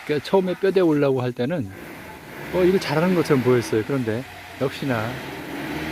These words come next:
마무리 단계에 들어가니까, 어, 기술력이라든가 일하는 데는 모든 것이 차이가 납니다. 안에 지금 뭐 에어컨 그 마저 설치하고, 어, 주방기구 만들고, 어, 이제 잔 작업들을 하고 있는데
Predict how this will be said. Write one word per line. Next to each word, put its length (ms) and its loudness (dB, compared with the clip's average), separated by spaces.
마무리 460 4
단계에 300 2
들어가니까, 580 -2
어, 320 -6
기술력이라든가 680 2
일하는 360 4
데는 180 -4
모든 340 6
것이 180 4
차이가 300 0
납니다. 280 -6
안에 220 4
지금 280 2
뭐 200 2
에어컨 920 2
그 80 -8
마저 300 2
설치하고, 720 -2
어, 800 -8
주방기구 580 2
만들고, 460 2
어, 1080 -4
이제 200 -4
잔 220 4
작업들을 440 2
하고 200 2
있는데 360 0